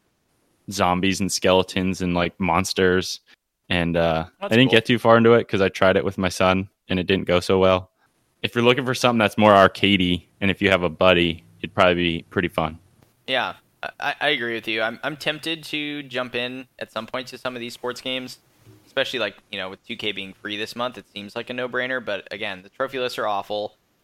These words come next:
Speaker 2: I don't follow the sport close enough to, you know, really have the knowledge to play those games well,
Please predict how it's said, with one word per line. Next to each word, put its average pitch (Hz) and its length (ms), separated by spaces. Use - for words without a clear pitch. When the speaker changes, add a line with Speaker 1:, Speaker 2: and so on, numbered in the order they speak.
Speaker 2:
I 117 380
don't 113 320
follow 110 240
the 104 100
sport 113 460
close 107 240
enough 107 260
to, 92 320
you 110 80
know, 95 140
really 107 440
have 107 220
the 95 80
knowledge 98 360
to - 80
play 98 200
those 131 220
games 156 260
well, 165 280